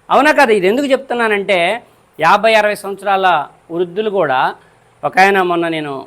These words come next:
వందనం అనుకుంటా, కొన్ని అంటే పర్టికులర్ కొన్ని ఊళ్ళు పేర్లు చెప్పట్లేదు కానీ నేను యాభైయో, యాభై ఐదు సంవత్సరాలు ఉంటాయి.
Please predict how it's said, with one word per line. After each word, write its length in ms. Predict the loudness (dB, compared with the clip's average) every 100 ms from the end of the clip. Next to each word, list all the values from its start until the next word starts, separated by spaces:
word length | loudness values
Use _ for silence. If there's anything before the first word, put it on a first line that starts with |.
| -10
వందనం 320 | -4 -2 0
అనుకుంటా, 400 | -2 -4 -6 -8
కొన్ని 400 | -6 -6 -6 -10
అంటే 220 | -10 -10
పర్టికులర్ 480 | -8 -8 -4 0 0
కొన్ని 240 | 0 -2 0
ఊళ్ళు 260 | 0 0
పేర్లు 300 | -2 -4 -2
చెప్పట్లేదు 440 | -4 -6 -6 -6 -4
కానీ 180 | -6
నేను 320 | -6 -8 -10 -14 _ _ _ _ _ _ _ -6
యాభైయో, 440 | 4 6 6 4 4
యాభై 280 | 4 4 2
ఐదు 160 | -2
సంవత్సరాలు 400 | -6 -4 -2 -2
ఉంటాయి. 240 | -6 -14